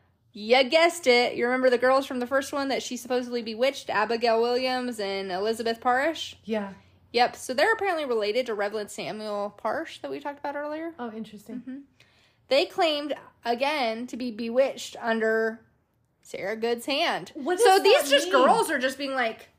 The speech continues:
Speaker 1: witchcraft all, apparently they <laughs> just, witches love them.
Speaker 2: Or hate them. Maybe they're
Speaker 1: Oh.
Speaker 2: little bitches. Maybe they're the town bitches.
Speaker 1: It kinda sounds like it because all these people die <laughs> because of these little girls' accounts.
Speaker 2: Huh.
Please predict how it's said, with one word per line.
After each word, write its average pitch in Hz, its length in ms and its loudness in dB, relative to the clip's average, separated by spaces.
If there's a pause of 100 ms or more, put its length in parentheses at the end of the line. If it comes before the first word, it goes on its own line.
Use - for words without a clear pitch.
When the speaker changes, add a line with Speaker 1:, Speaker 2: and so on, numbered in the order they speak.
(480)
Speaker 1:
witchcraft 202 880 -2
all, 240 240 -2
apparently 262 440 -4
they 226 140 -2
<laughs> 277 60 -2
just, 302 440 4
witches 247 420 -4
love 240 300 0
them. 226 400 -6 (200)
Speaker 2:
Or 226 380 -2
hate 277 320 -8
them. 214 160 -2
Maybe 226 160 -4
they're 302 140 0
Speaker 1:
Oh. 233 60 -2
Speaker 2:
little 233 200 -2
bitches. 233 380 -4
Maybe 247 200 0
they're 320 140 0
the 247 140 0
town 285 640 2
bitches. 208 680 2
Speaker 1:
It 269 60 -6
kinda 427 200 -2
sounds 427 260 -2
like 427 120 0
it 349 100 -2
because 330 200 -4
all 302 80 2
these 330 140 -2
people 359 220 0
die 208 480 2 (720)
<laughs> - 640 -18
because 262 300 2
of 240 340 4
these 240 320 -4 (120)
little 226 320 6
girls' 214 320 4
accounts. - 540 -6 (720)
Speaker 2:
Huh. 240 420 -4